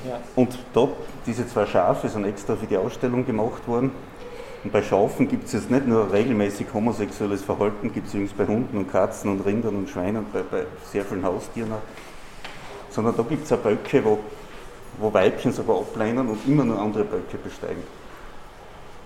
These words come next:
Speaker 2: Und das, das Walliser Schwarzenausenschaf, das da sexuell erregt flamet, haben wir noch lustig gefunden, das auch. <laughs> Und eben, und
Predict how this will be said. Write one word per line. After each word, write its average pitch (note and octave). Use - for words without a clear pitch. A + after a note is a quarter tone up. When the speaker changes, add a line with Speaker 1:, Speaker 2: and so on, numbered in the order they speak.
Speaker 2:
Und -
das, -
das F#2+
Walliser G2+
Schwarzenausenschaf, G#2
das F#2+
da A2
sexuell G#2
erregt G2+
flamet, -
haben G2
wir G2+
noch F#2+
lustig G#2
gefunden, G#2
das F2+
auch. F#2
<laughs> -
Und G2
eben, G#2+
und G2